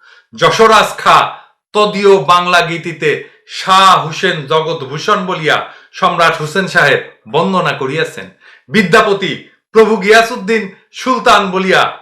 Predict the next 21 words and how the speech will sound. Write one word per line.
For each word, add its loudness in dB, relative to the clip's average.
উক্ত -6
সম্রাটের -4
প্রতি -12
শ্রদ্ধা -4
দেখাইয়াছেন। -2
এবং 0
সে -2
যে 2
নাসিরা 2
শাহ -2
জানে, -2
যারে 4
হানিল 0
মদন -2
বানে। -2
চিরঞ্জীব 0
রঘু 2
পঞ্চগৌড়েশ্বর 2
কবি 0
বিদ্যাপতি -4
ভনে, -10